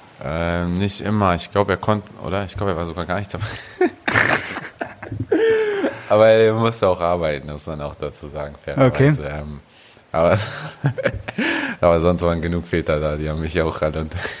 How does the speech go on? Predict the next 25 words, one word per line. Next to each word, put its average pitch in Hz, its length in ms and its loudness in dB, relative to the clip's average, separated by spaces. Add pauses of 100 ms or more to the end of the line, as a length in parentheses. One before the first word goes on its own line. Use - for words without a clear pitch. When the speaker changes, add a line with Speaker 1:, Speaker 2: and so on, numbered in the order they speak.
(100)
Speaker 1:
<laughs> - 1120 -4
also 85 400 4
ich 78 240 -4
glaub, 104 220 4
er 90 180 4
war, 87 400 0 (880)
ich - 140 -16
glaub, 92 140 0
er 92 60 6
ist - 120 -2
einmal 101 200 4
nachgekommen 87 540 -2
oder 73 160 -2
so, 73 260 -6
aber 76 260 0
er 73 100 -2
war 76 160 -2
leider 73 260 -4
nicht 73 160 -6
immer 76 220 0
dabei. 73 360 2
Aber 71 300 0 (240)
Speaker 2:
Okay. 117 220 0
Speaker 1:
also 117 160 4
man, 82 240 2